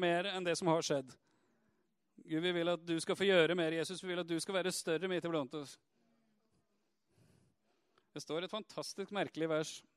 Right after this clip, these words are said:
i en av salmene som jeg aldri husker hvor står. Eh, du kan slå det opp etterpå, men det står der, jeg har lest det. Der står det, «Gi Gud makt», står det. Hæ? Har ikke Gud all makt, da?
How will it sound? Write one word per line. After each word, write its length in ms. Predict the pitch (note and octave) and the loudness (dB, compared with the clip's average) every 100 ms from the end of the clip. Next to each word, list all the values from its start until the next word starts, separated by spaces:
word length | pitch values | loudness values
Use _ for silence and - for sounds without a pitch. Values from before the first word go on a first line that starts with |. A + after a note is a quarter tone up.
| _ _ _ _ _ | _ _ _ _ _
i 80 | F3 | -4
en 120 | D#3 D#3+ | -2 0
av 40 | |
salmene 340 | F#3 D3 C3 C#3+ | 0 0 -2 -2
som 100 | E3 | 0
jeg 80 | D#3 | 2
aldri 160 | D3+ | 4
husker 200 | D#3+ - | 2 0
hvor 120 | D3+ C#3+ | -6 -4
står. 160 | C#3+ - - - - _ | -6 -6 -18 -20 -20 _
Eh, 320 | - D3 C#3 | -8 -6 -6
du 40 | C3+ | -6
kan 100 | D#3 | -6
slå 120 | D#3 C3 | -2 -2
det 80 | |
opp 60 | D3 | -2
etterpå, 160 | C#3+ D3 | -2 -2
men 80 | |
det 60 | G3+ | -2
står 180 | C#3 B2 | 0 0
der, 120 | G3 | 0
jeg 60 | F#3 | 0
har 60 | |
lest 240 | E3+ D3 - | -2 -4 -10
det. 60 | - _ _ _ _ _ _ _ _ _ | -18 _ _ _ _ _ _ _ _ _
Der 80 | F3+ | -2
står 220 | F3 E3 | 2 2
det, 100 | F3+ | 0
«Gi 480 | C#3 E3+ G#3 A#3+ E3+ E3 | -6 -6 -4 -4 -6 -6
Gud 260 | G3 G#3+ | -4 -4
makt», 400 | F#3 A3+ - - - | -2 -4 -6 -20 -18
står 220 | - D#3 | -12 -10
det. 60 | C3 _ _ _ _ _ _ _ _ _ _ _ _ _ _ _ _ _ _ _ _ _ B2+ | -12 _ _ _ _ _ _ _ _ _ _ _ _ _ _ _ _ _ _ _ _ _ -12
Hæ? 100 | F#3+ | -10
Har 240 | G3 D3+ | -10 -12
ikke 160 | D#3+ E3+ | -12 -8
Gud 180 | E3+ | -4
all 180 | E3 E3+ | -2 -2
makt, 260 | F3 F#3 | -4 -6
da? 80 | - | -12